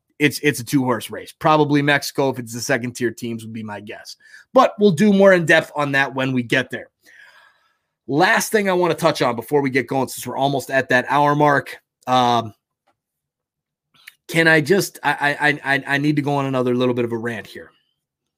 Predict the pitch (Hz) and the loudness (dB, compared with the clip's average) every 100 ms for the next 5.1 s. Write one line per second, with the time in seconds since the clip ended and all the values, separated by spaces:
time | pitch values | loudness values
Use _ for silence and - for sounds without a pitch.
0 | _ _ _ _ _ _ _ _ _ _ | _ _ _ _ _ _ _ _ _ _
1 | _ _ _ _ _ - 180 202 190 165 | _ _ _ _ _ -2 2 4 4 4
2 | - 151 143 143 131 - 127 104 92 - | 2 2 2 2 2 0 -2 -4 -8 -16
3 | - 180 214 208 214 160 - - - 160 | -6 0 2 4 2 -2 -6 -8 -2 2
4 | 151 143 - - 143 127 127 - 123 98 | 2 2 -4 -6 -4 -4 -6 -6 -6 -6
5 | - | -10